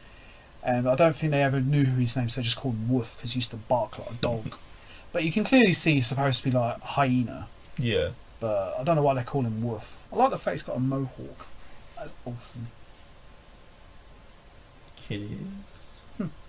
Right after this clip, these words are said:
Speaker 1: Joker and Price. It's funny that we never saw, I know why they did that, but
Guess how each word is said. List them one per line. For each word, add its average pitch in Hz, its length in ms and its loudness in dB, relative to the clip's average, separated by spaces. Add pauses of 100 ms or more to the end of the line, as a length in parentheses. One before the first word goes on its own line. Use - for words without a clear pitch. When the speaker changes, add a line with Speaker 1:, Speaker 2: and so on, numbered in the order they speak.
Speaker 1:
Joker 151 360 -2
and 165 100 -4
Price. - 520 0 (2250)
It's - 100 -12
funny 302 240 6
that - 260 8 (840)
we 247 140 2
never 339 260 6
saw, 208 640 8 (840)
I 180 80 4
know 147 280 10 (240)
why 139 240 8
they 104 140 -4 (100)
did 151 260 0
that, - 300 -8
but - 220 -12